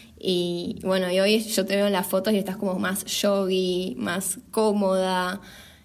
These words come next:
eh, sin maquillaje. Eh, bueno, a mí decía antes, hasta la forma de comer me cambió, y, y eso me hizo conectar con un montón de cosas nuevas que transformaron mi vida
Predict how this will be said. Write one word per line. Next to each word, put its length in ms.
eh, 140
sin 160
maquillaje. 1120
Eh, 640
bueno, 220
a 20
mí 140
decía 340
antes, 300
hasta 160
la 100
forma 480
de 220
comer 720
me 100
cambió, 680
y, 800
y 80
eso 180
me 60
hizo 160
conectar 520
con 140
un 80
montón 500
de 120
cosas 320
nuevas 720
que 160
transformaron 760
mi 140
vida 560